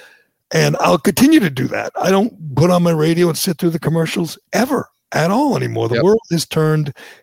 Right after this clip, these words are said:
Speaker 1: to podcasts, and, uh, I'm glad we could, uh, jump on board this
Speaker 2: We
Speaker 1: new
Speaker 2: should kind of, I mean, we did just say it, but he's not technically taking over for Rush, 'cause if you read
Speaker 1: Right.
Speaker 2: the articles, you kinda, it kinda reads that
Speaker 1: Right.
Speaker 2: way.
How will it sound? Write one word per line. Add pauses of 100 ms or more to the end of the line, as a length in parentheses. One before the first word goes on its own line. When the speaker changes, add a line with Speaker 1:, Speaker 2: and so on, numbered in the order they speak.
(200)
Speaker 1:
to
podcasts,
and,
uh,
I'm
glad
we
could,
uh,
jump
on
board
this
Speaker 2:
We
Speaker 1:
new
Speaker 2:
should
kind
of,
I
mean,
we
did
just
say
it,
but
he's
not
technically
taking
over
for
Rush,
'cause
if
you
read
Speaker 1:
Right.
Speaker 2:
the
articles,
you
kinda,
it
kinda
reads
that
Speaker 1:
Right.
Speaker 2:
way.